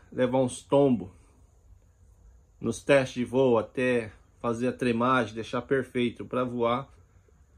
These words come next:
vai acabar acontecendo alguma coisinha, estragando aqui e ali, a gente vai ter que refazer um consertinho. Então por esse motivo aí eu não tô caprichando muito, por isso mesmo eu não,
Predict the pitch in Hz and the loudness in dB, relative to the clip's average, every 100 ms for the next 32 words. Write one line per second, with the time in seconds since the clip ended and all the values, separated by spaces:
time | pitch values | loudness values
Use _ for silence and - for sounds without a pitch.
0 | _ - _ _ _ - 135 135 123 123 | _ -20 _ _ _ -6 -4 0 0 0
1 | 117 120 117 - 117 113 110 110 120 110 | 0 -4 -4 -4 -2 -2 -4 -2 -2 0
2 | 120 120 - 113 110 110 113 104 - 120 | -2 -4 -4 -6 -2 -2 -2 -6 -4 -2
3 | 107 113 113 120 113 - 104 110 - 113 | 0 -2 -4 -6 -6 -6 -6 -8 -12 -14
4 | 120 - 107 104 110 107 - - _ _ | -10 -6 -6 -4 -4 -6 -14 -20 _ _
5 | _ _ - 98 117 - 117 101 101 90 | _ _ -10 -4 -4 -2 -4 -6 -10 -12
6 | 87 - _ - 123 127 147 151 160 147 | -14 -20 _ -8 -4 2 2 2 2 0
7 | 143 151 127 139 143 135 127 127 131 127 | 2 0 2 2 2 0 -4 -6 -6 -6
8 | 131 - 123 120 127 127 - 123 120 123 | -6 -4 -2 0 -2 -2 -2 -2 -2 -2
9 | 120 117 123 120 120 113 | -2 -2 -2 0 0 -2